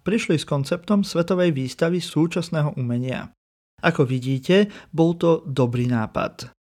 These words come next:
V kríze je momentálne, v kríze je momentálne celý svet, Slovensko nevynímajúc. Ako súčasť Európskej únie však dostaneme prostriedky, ktoré by nám mali pomôcť krízu zvládnuť a zároveň si pomôcť do budúcnosti.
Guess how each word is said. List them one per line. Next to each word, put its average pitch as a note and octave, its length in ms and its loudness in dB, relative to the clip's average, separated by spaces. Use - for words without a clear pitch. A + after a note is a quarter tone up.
V - 80 -20
kríze C#3 400 2
je A3 320 6
momentálne, E3+ 800 2
v - 240 -16
kríze C3 400 0
je F#3+ 320 2
momentálne D3 720 0
celý C3+ 320 0
svet, C3 400 -2
Slovensko F3+ 560 2
nevynímajúc. C3 960 -2
Ako E3 160 2
súčasť F3 560 2
Európskej E3 720 2
únie C3 480 0
však G#3+ 240 -2
dostaneme F3 560 0
prostriedky, C#3 880 0
ktoré B3+ 320 6
by D#3+ 160 2
nám E3+ 320 2
mali F#3 240 2
pomôcť E3 720 -2
krízu C#3+ 400 2
zvládnuť B2+ 640 2
a G3+ 240 2
zároveň E3+ 560 2
si C#3+ 160 -6
pomôcť D#3 480 0
do C3+ 160 2
budúcnosti. B2 960 -4